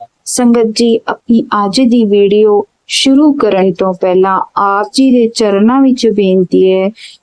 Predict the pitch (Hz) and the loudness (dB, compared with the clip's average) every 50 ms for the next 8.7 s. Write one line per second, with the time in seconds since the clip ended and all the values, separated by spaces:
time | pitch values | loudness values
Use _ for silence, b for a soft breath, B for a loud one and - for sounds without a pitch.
0 | _ - 302 294 269 233 269 262 247 240 233 - 247 226 226 226 - - - 247 | _ -2 0 0 0 2 0 0 0 -2 -2 -2 -2 0 0 0 -2 -2 0 0
1 | 262 247 220 214 208 196 185 185 196 196 196 196 196 196 - 220 208 190 175 - | 0 0 0 0 0 2 2 2 2 2 2 0 -2 -2 -4 -4 -4 -4 -2 -2
2 | 202 220 220 - 226 _ _ - - 220 220 226 240 254 247 294 285 269 233 226 | -2 -2 -2 -4 -8 _ _ -6 -4 -2 -2 0 -2 -2 0 0 2 2 2 2
3 | 214 208 196 196 190 190 180 185 196 _ b b b b _ - - 269 262 254 | 2 2 0 0 0 0 -2 -2 -4 _ b b b b _ -6 -4 -2 0 0
4 | 247 - _ _ _ - 226 226 220 214 208 202 214 _ _ _ _ _ _ _ | -2 -4 _ _ _ -6 -4 -2 -2 -2 -2 -4 -6 _ _ _ _ _ _ _
5 | _ - - 254 226 226 - 254 262 262 254 247 226 214 190 190 - 190 190 196 | _ -4 -2 -2 -2 -2 -4 -4 -4 -4 -2 -2 -2 -2 -2 -2 -2 0 0 2
6 | 196 190 - - 220 214 202 190 196 214 196 214 214 190 - - 226 226 - - | 0 0 -2 -4 -4 -4 -4 -4 -4 -4 -2 0 -2 -2 -2 -2 -2 -2 -2 -2
7 | 226 202 185 185 190 202 202 240 254 262 254 247 226 214 214 214 214 214 _ _ | -4 -2 0 0 0 2 2 2 2 2 2 2 2 2 2 0 -2 -4 _ _
8 | _ _ _ _ - 240 233 233 233 240 233 233 226 | _ _ _ _ -2 0 0 2 2 0 0 -2 -4